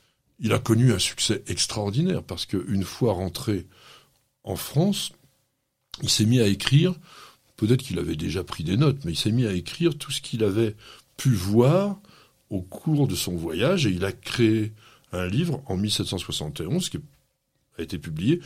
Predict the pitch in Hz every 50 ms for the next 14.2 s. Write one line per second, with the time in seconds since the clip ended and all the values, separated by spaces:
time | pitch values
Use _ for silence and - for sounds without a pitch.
0 | - - _ _ - 90 98 110 123 117 104 98 - - 90 90 82 87 87 120
1 | 175 170 110 82 71 - 85 80 76 - - 131 117 - - - - 95 101 92
2 | 82 - - - - - - - 101 90 87 87 - - - - - - - 82
3 | 80 78 73 - - - - - - - 101 85 80 78 76 73 73 90 117 135
4 | - 247 - - 165 175 226 220 - - 123 104 90 - - - _ _ 104 101
5 | 101 95 95 95 131 196 208 147 95 117 165 226 269 233 165 147 139 139 - 117
6 | 107 101 - - - - 202 220 196 175 151 151 170 196 185 180 190 202 214 226
7 | 233 226 - - - - - - 151 117 117 - 151 123 101 123 135 139 190 190
8 | 143 104 95 - - - _ _ _ _ - - - 220 214 180 185 175 131 120
9 | 98 98 98 147 202 226 190 123 95 90 - - 95 85 - - 92 87 - 156
10 | 180 185 - - - - - - - 117 - - - - - 151 151 127 101 90
11 | - - - 110 101 - - 92 82 78 78 78 - _ _ _ _ _ _ _
12 | _ _ _ - - - - 104 95 92 101 107 135 185 220 226 214 160 - 76
13 | 71 - - - - - - - - - _ _ _ - 117 110 - - 202 185
14 | 165 143 -